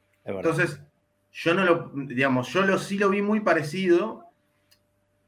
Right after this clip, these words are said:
Speaker 2: en algunas cuestiones a los, eh, a estos partidos de, que digo, Lanús y Godoy Cruz,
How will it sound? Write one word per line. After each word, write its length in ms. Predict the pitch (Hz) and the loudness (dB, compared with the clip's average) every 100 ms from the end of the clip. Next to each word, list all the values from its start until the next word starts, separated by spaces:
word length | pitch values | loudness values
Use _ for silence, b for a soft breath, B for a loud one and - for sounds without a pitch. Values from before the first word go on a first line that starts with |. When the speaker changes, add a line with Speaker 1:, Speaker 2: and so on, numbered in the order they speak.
| _ _ _ | _ _ _
Speaker 2:
en 140 | - 135 | -2 2
algunas 380 | 139 160 190 - | 4 2 0 -2
cuestiones 560 | 180 175 220 220 - | -6 -2 0 0 0
a 180 | 170 175 | 2 4
los, 340 | 175 175 190 165 | 4 2 0 -2
eh, 120 | 143 | 0
a 140 | 127 | 2
estos 240 | 156 180 160 | 2 0 -2
partidos 380 | 147 147 185 151 | -2 0 -2 0
de, 360 | 143 110 - 127 | 0 -2 -6 -4
que 60 | |
digo, 320 | 127 151 123 110 | 0 2 2 2
Lanús 680 | 120 131 160 214 240 - - | 2 2 0 -2 -4 -12 -8
y 80 | 127 | -4
Godoy 300 | 127 143 165 | 0 0 0
Cruz, 480 | 151 196 247 - | 0 -2 -4 -10